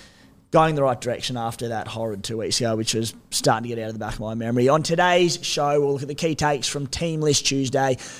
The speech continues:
Topic for the day, head-to-head finals draw. Uh, super, super important. We touched on it last week, but we, we'll be looking at the clubs and the players with the hardest and softest draws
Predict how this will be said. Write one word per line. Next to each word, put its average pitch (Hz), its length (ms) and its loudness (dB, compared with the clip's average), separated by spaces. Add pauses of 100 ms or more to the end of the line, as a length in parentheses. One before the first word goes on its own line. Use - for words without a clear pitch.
(240)
Topic 214 260 4
for - 60 -8
the 180 100 0
day, 156 180 4
head-to-head 160 720 0
finals 139 560 0
draw. 139 300 2 (280)
Uh, 139 200 0
super, 165 460 4
super 139 340 0
important. 127 340 0
We 135 80 4
touched - 300 0
on 147 100 -2
it 127 40 -6
last 139 340 -2
week, 143 240 0 (280)
but 151 120 6
we, 156 160 8
we'll 151 220 0
be 156 80 6
looking 160 200 6
at 135 80 4
the 147 80 0
clubs 151 400 2
and 143 160 -4
the 127 40 -8
players 139 340 -2
with - 100 -10
the 131 80 -6
hardest 147 420 -2
and 135 140 -6
softest 151 480 -2
draws 180 400 2